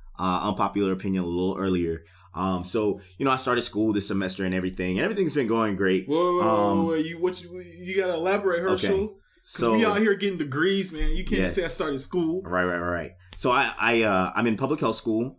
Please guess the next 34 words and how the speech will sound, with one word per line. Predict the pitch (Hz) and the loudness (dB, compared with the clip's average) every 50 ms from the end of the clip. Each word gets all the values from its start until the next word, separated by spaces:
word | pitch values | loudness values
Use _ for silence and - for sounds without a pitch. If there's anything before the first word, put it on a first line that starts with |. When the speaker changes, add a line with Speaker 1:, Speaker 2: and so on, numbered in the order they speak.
| _ _ - | _ _ -6
Speaker 1:
Um, | 90 95 95 95 92 92 | -4 -2 0 2 2 2
I'm | 98 101 107 | 2 2 2
at, | 107 107 - | 0 -2 0
over | 107 110 107 117 | -2 2 2 2
at | 110 101 | 2 2
Georgia | 101 110 110 117 | 0 0 0 -2
State, | 113 - - 98 98 92 92 | -4 -2 -2 -2 -2 -2 -2
man. | 92 90 90 90 90 | -6 -6 -4 -4 -2
You | 92 | -2
know, | 95 95 92 95 | -2 0 0 -2
it's | 98 - | -2 -2
all | 107 104 104 98 | -2 -2 -2 -2
good | 90 92 92 | 0 -2 0
and | 92 90 | 0 -2
everything. | 90 85 85 87 85 - 82 80 80 78 80 - - - - - - - _ - | -4 -4 -6 -6 -6 -8 -10 -10 -8 -8 -10 -12 -14 -20 -20 -20 -20 -20 _ -6
Um, | 82 92 95 92 90 - | -2 0 0 0 0 -2
I | - 92 | -4 -6
could | 92 - - 120 | -4 -2 -2 0
not | 113 117 113 104 - - - _ _ _ _ _ - _ _ | 2 2 2 0 -2 -6 -14 _ _ _ _ _ -20 _ _
go | - 113 104 | -4 -2 0
back | 95 98 101 - | 0 0 -2 -2
to | - 98 - | -4 -6 -4
Emory | 101 101 98 98 95 | -4 -2 -2 0 0
and | 92 87 | -2 -2
take | - 117 104 90 | 0 -2 -2 -2
on | 95 98 95 95 95 92 - | 0 -2 0 0 0 -2 -2
even | - 110 98 107 101 | -2 0 0 2 2
more | 98 95 95 95 92 | 2 2 2 2 2
loans | 90 90 90 87 90 90 87 85 82 - | 2 0 0 0 0 0 0 -2 -2 -2
and | 80 90 85 | -4 -4 -4
just | 85 90 - - | -4 -6 -6 -4
kill | - 101 92 | -2 -2 0
myself | 90 85 82 80 - 87 82 78 - | 2 2 2 2 2 2 0 -2 -2
there. | - 82 82 82 82 | -2 -4 -4 -4 -4